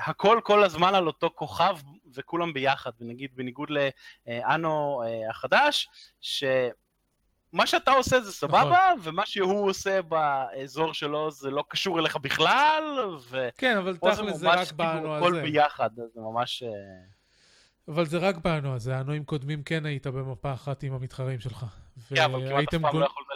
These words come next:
Speaker 1: ל-, לקנות אותם ולגרום להם
Speaker 2: נכון,
Speaker 1: לפשוט
Speaker 2: לקנות אותם לא, אבל היית יכול לגנוב מהם איים, וכמובן שהיית יכול לשלוח, אה, סירות לפוצץ להם את התחת. אף פעם לא עשיתי את זה, כי זה לא מה שאני נהנה ממנו במשחקים האלה,
Speaker 1: כן.
Speaker 2: אבל היית יכול.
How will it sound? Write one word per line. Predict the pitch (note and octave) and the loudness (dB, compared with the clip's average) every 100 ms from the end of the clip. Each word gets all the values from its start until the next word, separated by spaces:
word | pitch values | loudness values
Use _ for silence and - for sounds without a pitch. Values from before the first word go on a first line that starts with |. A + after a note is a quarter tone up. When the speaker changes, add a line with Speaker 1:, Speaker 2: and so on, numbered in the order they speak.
| C3 | -4
Speaker 1:
ל-, | B2+ B2 A#2+ A#2+ B2 C3 | -4 -4 -6 -8 -8 -10
לקנות | - - C3+ C#3 B2+ | -12 -18 -8 -6 -6
אותם | C3 A#2+ A#2+ | -6 -6 -6
ולגרום | A#2 A#2+ A#2 | -12 -12 -10
להם | A#2+ A#2+ A#2+ C4 | -8 -8 -8 -6
Speaker 2:
נכון, | B3 A#3+ F3+ | 0 2 2
Speaker 1:
לפשוט | D3 | 0
Speaker 2:
לקנות | A#2 A3+ A3+ | -2 -2 -2
אותם | A3+ | -2
לא, | A#3+ A3+ | 2 2
אבל | D#3+ D#3+ | 2 -2
היית | E3+ | -2
יכול | F3+ F#3 | -2 -4
לגנוב | D#3+ E3 D#3 | -4 -4 -2
מהם | E3 D3 | -4 -4
איים, | C#3+ D3 D3 | -6 -6 -8
וכמובן | D#3+ D3+ D3+ | -8 -6 -6
שהיית | E3+ E3 | -8 -8
יכול | F3 F3+ | -8 -6
לשלוח, | E3+ - F3 E3 F3+ | -8 -6 -6 -6 -6
אה, | |
סירות | E3+ - D#3 F3 F3 | -6 -4 -4 -4 -6
לפוצץ | - F3 D#3+ | -10 -10 -10
להם | E3+ | -10
את | E3+ | -10
התחת. | F3 F3+ C3+ B2+ B2+ | -10 -10 -8 -14 -16
אף | - | -12
פעם | C#3+ | -8
לא | C#3+ | -6
עשיתי | C3+ C4 C4 | -6 -6 -6
את | F3 | -4
זה, | D3 | -6
כי | D3 C3 | -8 -10
זה | C#3 | -8
לא | C#3 | -8
מה | C#3 | -8
שאני | D#3 D#3 | -10 -12
נהנה | F#3+ C4 | -10 -10
ממנו | A3+ D#3+ C3+ | -8 -8 -10
במשחקים | C3+ - B2+ C#3+ D3 | -12 -16 -16 -14 -14
האלה, | F3+ | -6
Speaker 1:
כן. | A#2+ G#2+ | -2 -2
Speaker 2:
אבל | G#2 | -6
היית | B2 | -16
יכול. | D#3+ _ | -20 _